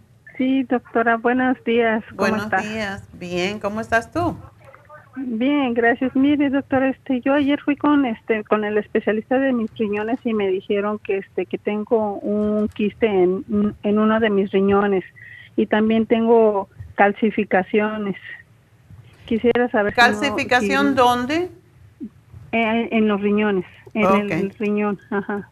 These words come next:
Speaker 1: Sí, y quisiera saber si, este, ¿qué puedo tomar para, para ayudar a mis riñones a que se restablezcan otra vez?
Speaker 2: Ok. ¿Tú te sientes algo o no?
Speaker 1: No, no me siento,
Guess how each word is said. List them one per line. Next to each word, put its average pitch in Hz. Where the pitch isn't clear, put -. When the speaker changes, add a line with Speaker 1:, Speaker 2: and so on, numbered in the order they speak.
Speaker 1:
Sí, 233
y 220
quisiera 214
saber 196
si, 208
este, 180
¿qué -
puedo 220
tomar 180
para, 170
para 175
ayudar 196
a 202
mis 196
riñones 185
a 175
que 156
se 175
restablezcan 190
otra 180
vez? 180
Speaker 2:
Ok. 196
¿Tú 240
te 294
sientes 277
algo 269
o 202
no? 165
Speaker 1:
No, 311
no 320
me 349
siento, 311